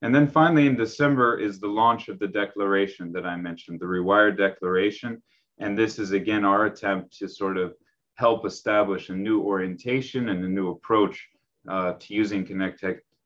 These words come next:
connected technologies for education.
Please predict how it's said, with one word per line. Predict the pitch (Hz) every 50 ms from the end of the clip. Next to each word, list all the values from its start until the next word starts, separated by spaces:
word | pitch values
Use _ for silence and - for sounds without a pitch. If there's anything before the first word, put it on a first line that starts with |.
| _ _
connected | - - 110 101 98 95 - - 92 80
technologies | - 95 90 - 98 92 92 92 87 80 87 87 82 -
for | - 90 85
education. | 82 78 - - _ - 85 82 78 - - 78 78